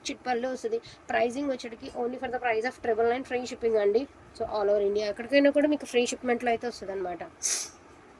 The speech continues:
ఏపీఆర్ తెలంగాణ పోస్ట్ అండి, other ఎక్కడికైనా, ఏపీఆర్ తెలంగాణ డిటిడిసి, other ఎక్కడికైనా పోస్ట్ మాత్రమే సెండ్ చేస్తాము.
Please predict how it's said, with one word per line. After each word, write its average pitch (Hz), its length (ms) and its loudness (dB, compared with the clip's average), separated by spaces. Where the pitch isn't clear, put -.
ఏపీఆర్ 226 440 -2
తెలంగాణ 220 360 2
పోస్ట్ 208 340 -8
అండి, 214 180 -4
other 208 220 -2
ఎక్కడికైనా, 214 440 2
ఏపీఆర్ 226 300 -2
తెలంగాణ 233 380 2
డిటిడిసి, 208 440 -2
other 208 200 -2
ఎక్కడికైనా 208 480 -2
పోస్ట్ 208 280 -8
మాత్రమే 202 380 -4
సెండ్ 240 240 -4
చేస్తాము. 175 360 -10